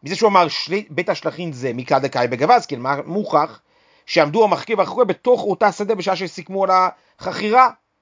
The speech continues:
שכיוון שכך, אם הייתה, אם לא הייתה כוונתו אלא לציין לאיזה ש-, איזה שדה מתכוון, בית השלכין, למה להם, למה צריך בית השלכין? הם,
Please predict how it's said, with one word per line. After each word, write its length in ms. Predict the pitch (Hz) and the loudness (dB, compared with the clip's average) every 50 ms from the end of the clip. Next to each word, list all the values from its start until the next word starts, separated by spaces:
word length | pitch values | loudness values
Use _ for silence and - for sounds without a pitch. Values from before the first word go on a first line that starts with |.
| _ _ _ _ _ | _ _ _ _ _
שכיוון 400 | - - 117 - 151 156 170 147 | -18 -18 -10 -6 -6 -6 -6 -6
שכך, 440 | 139 147 - - 185 185 175 143 - | -8 -6 0 2 2 2 2 0 -4
אם 180 | 165 175 180 180 | -10 -4 0 0
הייתה, 480 | 170 156 - 180 170 170 165 160 156 135 - _ _ _ _ _ _ - | 0 2 4 4 6 6 6 6 4 2 -2 _ _ _ _ _ _ -4
אם 80 | 175 | 0
לא 60 | 196 202 | 2 2
הייתה 160 | 190 196 175 | 2 2 0
כוונתו 360 | - 180 170 156 - 202 196 | 0 0 -2 -2 -2 -2 -4
אלא 100 | 180 185 | -2 -2
לציין 360 | 180 165 - - 170 175 170 | -4 -4 -2 -2 -2 -2 0
לאיזה 220 | 165 165 160 165 160 | 0 -2 -2 -4 -6
ש-, 180 | - 180 - - | -8 -10 -8 -4
איזה 260 | 151 170 196 196 170 | -2 -2 0 0 -2
שדה 240 | - - 151 147 165 | -2 0 2 2 2
מתכוון, 460 | 170 165 - - 131 135 185 202 180 - _ _ _ _ _ _ _ _ _ - | 2 0 -4 -2 0 0 0 0 -2 -6 _ _ _ _ _ _ _ _ _ -14
בית 140 | 131 120 156 | -8 -4 -2
השלכין, 380 | 143 - - - - 139 156 | -2 0 0 -2 0 0 2
למה 160 | 147 147 151 156 | 4 4 4 4
להם, 160 | 156 151 147 | 2 2 0
למה 240 | 143 131 143 156 156 | 0 0 0 0 0
צריך 220 | 175 147 160 160 | -2 -4 -6 -4
בית 120 | 180 170 | -2 -2
השלכין? 340 | 170 139 - 190 165 160 147 | -2 -2 -2 -2 -2 -2 0
הם, 180 | 135 135 135 | -2 -2 -4